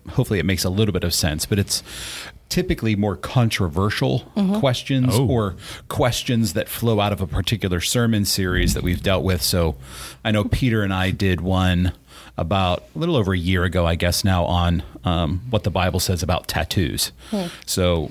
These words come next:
Speaker 1: we sat down and did an Ask a Pastor on that. Um, and we've done
Speaker 3: You were the guy for
Speaker 2: That's
Speaker 3: that.
Speaker 2: funny.
Speaker 1: Yeah.
Speaker 2: I
Speaker 1: Yeah.
Speaker 2: think, um, we all have, that's kinda funny. Something we all have in common.
Speaker 1: Yeah.
Speaker 3: A little bit of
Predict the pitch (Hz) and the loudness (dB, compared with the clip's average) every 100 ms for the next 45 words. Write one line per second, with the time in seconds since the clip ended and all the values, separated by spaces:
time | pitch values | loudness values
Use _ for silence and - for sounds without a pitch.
0 | - 107 98 - 69 92 90 85 82 80 | -2 0 2 2 0 2 2 2 0 0
1 | 82 82 - 87 92 85 - 87 80 80 | 0 0 -2 -4 -2 -2 -2 -2 0 0
2 | 78 76 - - - 90 78 - - 120 | -2 -4 -8 -10 -2 -2 0 -4 -2 0
3 | 117 117 98 147 180 127 110 117 - 101 | 0 0 -2 0 0 0 2 0 2 2
4 | 101 98 175 170 113 - - - - 107 | 2 0 -4 2 2 2 -8 -20 -4 2
5 | 95 403 - - 226 208 214 185 190 175 | 2 0 -4 -2 -2 0 0 0 0 -2
6 | - - 196 - 208 208 208 208 - - | -4 -6 -6 -4 -6 -6 -6 -8 -10 -6
7 | 214 214 190 196 202 - 208 202 - 110 | -2 -2 -2 -2 0 0 -2 -4 -8 -12
8 | - - 160 85 - - - - 104 104 | -10 -2 0 0 -4 -20 -14 -2 0 2
9 | 110 | 2